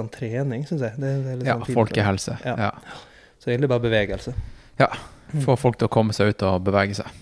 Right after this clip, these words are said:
Speaker 1: Mm.
Speaker 2: Mm.
Speaker 1: Rett og slett.
Speaker 2: Ja.
Speaker 1: Så det, nei da, jeg skal ha en liten shout-out. Jeg er veldig spent på å se hva de får til. Eh, og
Speaker 2: Ja.
Speaker 1: det virker som de er godt i gang, og de har ganske gode krefter bak seg.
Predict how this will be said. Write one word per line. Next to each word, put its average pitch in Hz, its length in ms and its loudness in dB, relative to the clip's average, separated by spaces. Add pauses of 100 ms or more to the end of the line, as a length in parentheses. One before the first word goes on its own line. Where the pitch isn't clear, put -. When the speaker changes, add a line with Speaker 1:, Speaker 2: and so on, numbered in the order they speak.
(160)
Speaker 1:
Mm. 135 120 -2
Speaker 2:
Mm. 113 180 -2 (580)
Speaker 1:
Rett - 180 -10
og 120 80 -2
slett. 123 320 -8 (100)
Speaker 2:
Ja. 98 120 -2 (800)
Speaker 1:
Så - 220 -6
det, 127 200 -4
nei 156 140 0
da, 208 160 2
jeg 151 100 -4
skal 160 140 2
ha 143 60 4
en 127 80 2
liten 160 180 -2
shout-out. 123 400 0
Jeg 123 140 2
er 123 100 2
veldig 123 120 2
spent 160 260 -2
på 127 40 -2
å 107 40 0
se 120 100 0
hva 110 220 0
de 101 40 -6
får 113 220 -2
til. 117 140 -4 (600)
Eh, 113 540 -6
og 113 160 -6
Speaker 2:
Ja. 110 120 2
Speaker 1:
det 110 80 -10
virker 123 420 -2
som 113 100 -8
de 160 60 -2
er 147 120 0
godt 120 280 -6
i 113 60 -2
gang, 113 220 -2
og 113 80 -4
de 117 60 -2
har 113 100 0
ganske 110 260 -4
gode 110 200 -4
krefter 110 260 -6
bak - 180 -12
seg. 143 120 -12